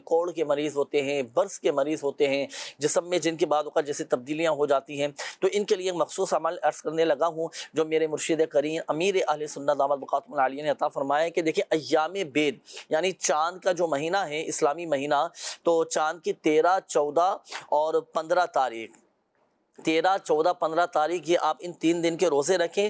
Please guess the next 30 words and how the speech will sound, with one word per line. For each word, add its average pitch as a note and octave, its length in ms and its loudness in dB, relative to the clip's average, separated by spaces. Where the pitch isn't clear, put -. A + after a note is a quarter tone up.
اور D#3 240 2
تین G#3+ 480 0
دن E3 260 -2
کے F#3+ 80 2
روزے E3+ 300 2
رکھیں G3+ 340 -2
اور D#3+ 140 0
پھر G3+ 200 -2
تینوں G3+ 280 2
دن G3+ 220 0
افطار E3 380 0
کے F3+ 160 -2
وقت F3 240 2
اول D#3+ 300 2
اور F#3+ 100 4
آخر E3 240 0
گیارہ D#3 180 4
گیارہ D#3+ 220 4
بار D#3+ 160 2
درود C#3+ 320 -2
پاک G3 200 2
اور A#3+ 160 2
سو G3+ 360 0
مرتبہ، D3+ 480 -2
ہنڈریڈ D3+ 400 -2
ٹائم E3 300 -2
آپ D#3 280 0
نے F#3 80 -4
پڑھنا D#3+ 380 0
ہے، F3 200 -2